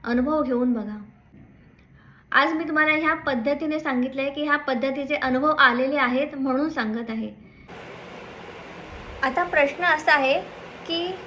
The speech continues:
आम्हाला त्या ठिकाणी नवस करायला जायचं आहे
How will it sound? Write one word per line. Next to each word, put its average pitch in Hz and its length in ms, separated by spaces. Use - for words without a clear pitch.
आम्हाला 311 560
त्या 277 100
ठिकाणी 277 400
नवस 262 360
करायला 254 320
जायचं 254 380
आहे 254 220